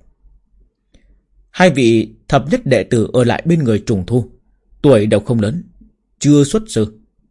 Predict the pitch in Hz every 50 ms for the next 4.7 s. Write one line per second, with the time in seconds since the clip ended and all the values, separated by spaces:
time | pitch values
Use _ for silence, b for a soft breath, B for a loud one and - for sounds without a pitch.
0 | _ _ - - 160 151 139 131 - - 123 127 127 - 170 175 175 196 202 -
1 | - _ _ _ _ _ _ _ - 117 123 131 117 117 113 107 107 120 - -
2 | - _ _ - 160 - 185 175 202 208 - - - 107 110 - - _ _ _
3 | _ _ _ _ _ _ _ _ _ _ _ _ _ _ _ _ _ _ _ _
4 | _ _ _ _ _ _ _ _ - 147 180 180 180